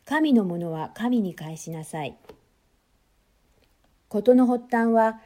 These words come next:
イエス様の言葉尻を捉えて訴える口実を得ようとするパリサイ人たちの質問にあります。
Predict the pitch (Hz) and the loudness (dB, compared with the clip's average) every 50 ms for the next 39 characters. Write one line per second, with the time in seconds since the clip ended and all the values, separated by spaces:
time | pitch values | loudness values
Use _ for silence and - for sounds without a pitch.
0 | _ _ _ _ _ - 247 294 294 285 - - - 196 165 165 160 156 156 147 | _ _ _ _ _ -2 2 4 4 4 2 -2 -6 -8 -10 -10 -10 -10 -12 -12
1 | - 165 151 - 226 220 240 240 214 208 226 208 226 220 220 220 226 214 220 220 | -12 -8 -2 -2 4 4 4 4 4 0 -2 0 2 0 0 0 -2 0 0 0
2 | 208 185 165 - 165 160 - - _ _ _ _ _ _ _ _ _ 170 175 - | 0 -2 -8 -10 -12 -12 -12 -14 _ _ _ _ _ _ _ _ _ -6 -6 -2
3 | - - 277 302 285 226 208 214 - 170 170 165 151 170 - - - 175 165 170 | 2 2 2 4 2 0 -4 -4 -6 -8 -8 -8 -10 -12 -12 -8 -6 -4 -4 -2
4 | 165 170 180 185 175 170 - 165 - - 165 151 160 156 151 - _ _ _ _ | -2 -2 -2 -2 -4 -6 -8 -12 -12 -12 -12 -10 -10 -10 -10 -12 _ _ _ _
5 | _ - - 165 196 196 196 - 254 254 233 196 180 - 165 151 156 139 - - | _ -14 -10 -10 -8 -6 0 2 2 2 2 -2 -6 -10 -10 -12 -12 -16 -14 -14
6 | 143 139 127 - - - - 170 180 185 196 202 196 190 196 190 185 180 175 175 | -16 -14 -14 -16 -16 -14 -10 -8 -8 -6 -6 -4 -6 -6 -6 -8 -8 -8 -8 -10
7 | 175 175 175 - | -10 -12 -14 -18